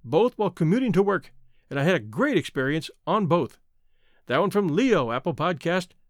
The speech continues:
Brazil. And this one, five stars. Great choices, masterfully read.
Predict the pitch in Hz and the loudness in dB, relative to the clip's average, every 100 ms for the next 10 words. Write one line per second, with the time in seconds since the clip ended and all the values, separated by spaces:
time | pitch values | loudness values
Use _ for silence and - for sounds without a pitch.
0 | _ 214 185 277 131 - - - _ _ | _ 0 2 0 -2 -6 -16 -20 _ _
1 | _ _ _ _ 117 170 202 202 - 95 | _ _ _ _ 0 2 4 2 -2 -10
2 | - - - 156 190 - 190 156 104 - | -12 -12 -2 0 0 -2 -2 -2 -4 -10
3 | _ _ _ _ _ - 247 262 - 214 | _ _ _ _ _ 0 0 0 -2 2
4 | 214 - 123 - _ _ - 131 254 269 | 2 2 -6 -10 _ _ -8 -2 0 0
5 | 196 135 151 143 156 78 - | 0 -2 0 0 -2 -6 -12